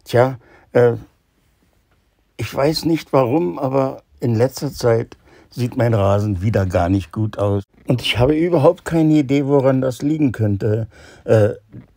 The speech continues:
der Maulwurf, dann ob der es ist, weiß ich nicht. Vielleicht ist es die Wühlmaus,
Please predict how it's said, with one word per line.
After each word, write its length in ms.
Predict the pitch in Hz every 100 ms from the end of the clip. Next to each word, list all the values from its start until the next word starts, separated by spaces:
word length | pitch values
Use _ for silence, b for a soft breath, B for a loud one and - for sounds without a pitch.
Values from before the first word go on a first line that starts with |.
| _
der 180 | 120 101
Maulwurf, 760 | 98 107 151 135 151 139 123 -
dann 260 | 123 131 139
ob 220 | 110 -
der 160 | 120 127
es 160 | -
ist, 220 | - -
weiß 240 | 113 117 113
ich 140 | 107
nicht. 220 | 113 98
Vielleicht 440 | - 160 160 165 165
ist 200 | - 156
es 140 | 113
die 220 | 151 127
Wühlmaus, 640 | 113 110 104 95 95 -